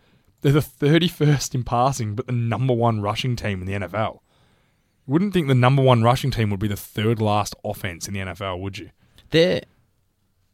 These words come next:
Speaker 2: they're the number two seed <laughs> in the, in N F, in the
Speaker 1: Yeah,
Speaker 2: N F C.
Speaker 1: they are right now. Th-, it's, it'll be a really interesting game. I personally think Rodgers will come in and, and smoke 'em. I don't think, I think
Speaker 2: Is
Speaker 1: they
Speaker 2: this
Speaker 1: got
Speaker 2: a late game?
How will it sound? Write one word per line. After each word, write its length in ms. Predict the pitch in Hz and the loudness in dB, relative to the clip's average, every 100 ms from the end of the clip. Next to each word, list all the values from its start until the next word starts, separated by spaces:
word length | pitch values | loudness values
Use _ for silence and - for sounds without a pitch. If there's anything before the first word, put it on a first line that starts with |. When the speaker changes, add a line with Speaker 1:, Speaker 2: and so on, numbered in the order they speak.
| _ _ 92 | _ _ -4
Speaker 2:
they're 120 | 156 | -2
the 240 | 196 147 | 2 2
number 320 | 107 110 123 117 | 0 -2 -2 -4
two 300 | - 117 143 | -4 -4 -4
seed 400 | - 78 - - | -6 -10 -12 -20
<laughs> 80 | _ | _
in 100 | 95 113 | -6 0
the, 140 | 135 113 - | 0 -2 0
in 140 | 151 139 | 2 4
N 300 | 143 151 143 | 2 2 0
F, 160 | 127 | -4
in 160 | - 127 | -6 -4
the 80 | 123 | -2
Speaker 1:
Yeah, 100 | 123 | 2
Speaker 2:
N 60 | |
F 160 | 117 - | 2 0
C. 280 | - 127 - | -4 -6 -4
Speaker 1:
they 80 | 139 | 0
are 140 | 160 | 2
right 180 | 156 143 | 2 0
now. 280 | 135 143 104 117 | 0 -2 -4 -4
Th-, 140 | 143 - | -4 -2
it's, 340 | 156 - - _ _ _ _ | -4 -6 -12 _ _ _ _
it'll 80 | - | -6
be 40 | 156 | -4
a 20 | |
really 280 | 143 156 190 | 2 2 2
interesting 320 | 175 - 113 | 0 -4 -2
game. 260 | 107 107 98 _ - | 0 0 -2 _ 0
I 180 | 123 | 2
personally 380 | 175 160 131 123 | 6 6 6 4
think 160 | 117 104 | 2 0
Rodgers 280 | 107 107 101 | -2 0 -2
will 60 | 101 | -4
come 220 | 110 101 | -2 -2
in 220 | 95 87 | -2 -6
and, 160 | 85 87 | -10 -12
and 120 | 95 | -6
smoke 340 | - 90 90 90 | -6 -6 -6 -6
'em. 180 | 117 107 | -8 -2
I 100 | 113 | -2
don't 160 | 110 | -2
think, 220 | - 110 - | -4 -4 -2
I 60 | |
think 120 | 123 | 0
Speaker 2:
Is 60 | 139 | 2
Speaker 1:
they 60 | 214 | 2
Speaker 2:
this 100 | - | 4
Speaker 1:
got 60 | |
Speaker 2:
a 20 | 170 | 4
late 200 | 120 127 | 2 0
game? 260 | 131 240 | -2 -4